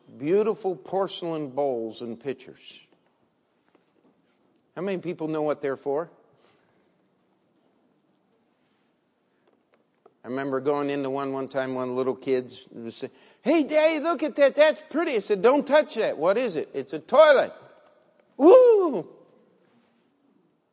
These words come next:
I don't know why we have beautiful toilets. That's what those were. It was a place to wash your face and get rid of things out of your room that you didn't want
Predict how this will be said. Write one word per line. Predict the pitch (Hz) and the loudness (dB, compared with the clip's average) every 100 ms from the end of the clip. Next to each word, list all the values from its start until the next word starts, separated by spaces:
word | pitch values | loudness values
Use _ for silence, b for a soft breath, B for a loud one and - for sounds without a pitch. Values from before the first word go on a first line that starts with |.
| _ _ _ _ _ _ _ _ _ | _ _ _ _ _ _ _ _ _
I | 190 | -10
don't | 285 | -8
know | 294 | -4
why | 214 226 233 | -2 0 -2
we | 190 175 | -4 -6
have | 185 156 123 - | -10 -10 -14 -8
beautiful | 180 254 - | -8 -8 -10
toilets. | 180 190 226 - _ - - _ _ _ _ _ _ _ _ _ _ _ _ _ _ _ _ _ _ _ _ _ _ _ _ _ _ - | -10 -6 -6 -8 _ -20 -20 _ _ _ _ _ _ _ _ _ _ _ _ _ _ _ _ _ _ _ _ _ _ _ _ _ _ -8
That's | 185 190 | -8 -6
what | 262 302 | -8 -6
those | 294 247 | -6 -6
were. | 339 370 170 | -6 -6 -6
It | 123 | -8
was | 127 | -12
a | |
place | 135 170 170 - | -10 -8 -8 -10
to | 147 | -6
wash | 147 185 - | -2 -2 -2
your | 185 | -10
face | 180 185 240 226 | -6 -6 -6 -8
and | 170 147 | -10 -8
get | 143 170 | -8 -6
rid | 190 185 | -6 -6
of | 175 | -8
things | 190 196 196 | -10 -8 -6
out | 185 180 | -4 -4
of | 196 | -4
your | 185 175 | -4 -4
room | 156 196 214 262 | -2 -2 -2 -6
that | 208 147 190 | -8 -10 -12
you | |
didn't | 170 208 208 | -10 -10 -8
want | 214 226 | -6 -6